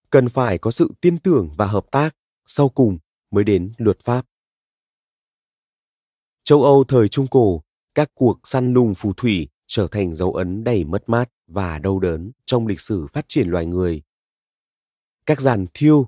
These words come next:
được dựng lên, người ta đi xem như chảy hội, vui mừng góp phần tham gia trò chơi giết chóc. Một số người lên tiếng về những bi kịch xấu xa này, bảo vệ cho sự tử tế cũng bị quy chụp câu kết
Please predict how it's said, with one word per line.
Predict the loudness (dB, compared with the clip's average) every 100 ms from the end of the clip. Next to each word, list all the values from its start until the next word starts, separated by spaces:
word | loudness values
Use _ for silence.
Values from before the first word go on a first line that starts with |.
| -2
được | -4
dựng | -2 0
lên, | 4 4 4 -2 _ _ _
người | 0 2
ta | 2 -2 0
đi | -2
xem | 2 2 4 2
như | 2
chảy | 2 0 2
hội, | 2 2 -2 _ _ _
vui | 2 4
mừng | 4 2 0
góp | -2 -2
phần | -2 -4
tham | -2 -4 -2
gia | -4 -2
trò | -2 -2
chơi | -2 -4 -2
giết | -4 -2
chóc. | -2 -2 _ _ _ _ _ _ _ _ 0
Một | 0
số | 2 2
người | 4 4
lên | 2 0
tiếng | 0 2 2 0
về | 0 0
những | 0 -2 -2
bi | -2
kịch | -4 -4
xấu | -6 -4
xa | -2 -2
này, | 0 -2 -4 -12 _ _ _
bảo | -4 -4 -2
vệ | -4 -2
cho | -4
sự | -4 -6
tử | -2 -4 -2
tế | -2 -2 -6 -12 _ _
cũng | -4 -2
bị | -4 _
quy | -2
chụp | 0 -2 -2
câu | 0 0 0
kết | -6